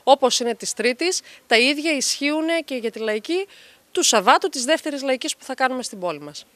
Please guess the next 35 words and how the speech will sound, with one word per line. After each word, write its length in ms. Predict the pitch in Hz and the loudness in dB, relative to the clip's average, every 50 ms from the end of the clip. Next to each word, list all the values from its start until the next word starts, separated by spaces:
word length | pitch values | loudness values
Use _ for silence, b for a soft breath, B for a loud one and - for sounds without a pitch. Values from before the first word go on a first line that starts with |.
| _ _ _ _ _ _ _ | _ _ _ _ _ _ _
Θα 140 | 214 - 202 | -8 -4 -4
γίνει 440 | 185 175 165 208 240 277 311 330 302 - | -4 -2 0 -2 0 0 2 0 -2 -2
ό,τι 340 | - - 254 285 294 - 285 | 2 4 4 4 4 2 -6
γίνεται 360 | 233 214 254 277 294 285 - | -6 -4 -4 -4 -2 -4 -4
για 200 | 277 226 233 233 | -6 -4 0 0
όλες 220 | 247 269 285 277 - | 2 0 0 -2 -6
τις 180 | - - - | -8 -8 -6
λαϊκές. 460 | 247 233 220 214 - 214 180 175 - | -4 -4 -4 -4 -2 -4 -2 -2 -4
Κανονική, 680 | - - 185 180 180 180 185 175 - - 277 311 359 415 B B B B B B | -6 -6 -6 -6 -4 -6 -6 -8 -8 -4 -2 -2 -2 -2 B B B B B B
θα 100 | B - | B -6
γίνει 200 | 214 208 254 277 | -4 -2 -2 -2
προκήρυξη 640 | 254 - 226 214 - 262 285 294 262 - - - 226 | -2 -4 -6 -6 -2 0 -2 -2 0 -4 -4 -6 -6
θέσεων, 760 | - - - 214 202 202 - - - 240 247 285 349 453 523 480 B B B B B B B B | -8 -4 2 2 2 2 2 -2 0 2 4 4 4 2 0 -4 B B B B B B B B
ε, 240 | - 240 240 240 233 190 | -4 -2 0 0 -2 -2
και 100 | - 247 | -2 -4
εκεί 240 | - - - 370 427 | -4 0 -2 -2 -2
θα 120 | - 392 | -2 -4
καταθέσουν 600 | 349 311 285 294 269 - 330 302 - - 294 294 | -6 -6 -6 -6 -6 -4 -4 -4 -2 -2 -2 -2
όσοι 200 | 302 285 - 285 | 0 0 0 -2
ενδιαφέρονται 560 | 269 240 240 240 - - 247 233 233 208 214 | -2 -2 -2 -4 -2 -2 -2 -2 -2 -6 -6
τα 100 | - 202 | -8 -8
χαρτιά 420 | - - 185 180 - - 302 359 427 | -8 -8 -10 -10 -4 2 2 2 2
τους, 180 | - - 480 - | 2 -2 -4 -2
με 120 | 339 285 | -2 -2
μοριοδότηση, 920 | 254 240 226 226 208 220 202 196 180 175 208 214 214 208 - 233 - - 339 403 | 0 0 0 2 2 2 2 2 2 6 6 6 6 4 0 -6 -4 -2 -2 -2
να 80 | 392 339 | -4 -4
το 100 | 247 240 | -6 -6
διευκρινίσω, 760 | 208 208 196 - - - 185 190 196 240 302 349 - - 453 508 B B B B B B B | -6 -6 -8 -8 -10 -10 -10 -6 -4 -4 -2 -2 -2 -4 -4 -6 B B B B B B B
θα 140 | B - 330 | B -6 2
πάρουν 340 | - 370 370 370 330 311 311 | 4 4 4 4 2 -2 -2
όσοι 220 | 359 359 - - | -2 -2 -2 -4
πρέπει 260 | - - 349 381 - | -2 -4 -4 -4 -2
να 100 | - 285 | -6 -4
πάρουν 240 | 269 - 403 440 403 | 2 2 2 2 0
θέση. 420 | - - 240 185 175 - - 165 | -4 -2 -2 -2 -2 -2 -6 -8